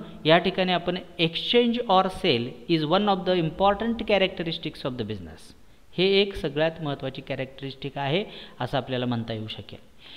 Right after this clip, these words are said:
Creation of the utilities हे दुसरं वैशिष्ट्य आहे. आता यामध्ये business creates transfers and utilities of the goods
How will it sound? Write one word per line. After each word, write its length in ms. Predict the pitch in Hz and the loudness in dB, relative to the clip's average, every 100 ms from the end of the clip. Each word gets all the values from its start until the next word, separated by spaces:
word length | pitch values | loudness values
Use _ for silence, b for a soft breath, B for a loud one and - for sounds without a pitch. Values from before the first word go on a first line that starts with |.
| B - 220 | B 0 6
Creation 540 | 240 254 247 240 240 | 8 8 4 2 0
of 120 | 214 | 0
the 160 | 240 226 | 0 0
utilities 480 | 226 220 214 123 107 107 | 2 0 0 -4 -6 -8
हे 160 | - 190 | -2 0
दुसरं 300 | 208 220 233 | 0 2 4
वैशिष्ट्य 480 | 240 - 220 - | 4 0 -4 0
आहे. 220 | 160 - 113 - - B B B | 0 0 -12 -16 -20 B B B
आता 140 | 185 | 2
यामध्ये 580 | 226 240 247 233 226 175 B B 139 | 6 8 6 6 6 6 B B 2
business 380 | 185 190 240 233 - | 4 4 2 0 0
creates 480 | 220 220 214 - 214 | 4 4 2 -2 2
transfers 600 | 185 180 - 208 208 214 | 2 2 0 0 0 0
and 80 | 202 | 0
utilities 540 | 151 180 185 190 196 | 2 2 2 2 2
of 120 | 190 | 2
the 180 | 170 151 | 0 0
goods 240 | 156 123 | 2 2